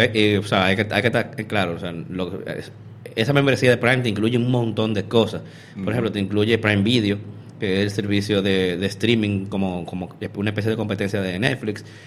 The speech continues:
Speaker 1: Te incluye Amazon Music, que es como un Spotify.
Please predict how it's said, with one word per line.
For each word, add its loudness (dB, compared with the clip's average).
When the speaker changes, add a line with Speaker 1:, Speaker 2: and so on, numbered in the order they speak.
Speaker 1:
Te -6
incluye 2
Amazon 2
Music, 2
que -2
es 0
como -2
un 0
Spotify. -2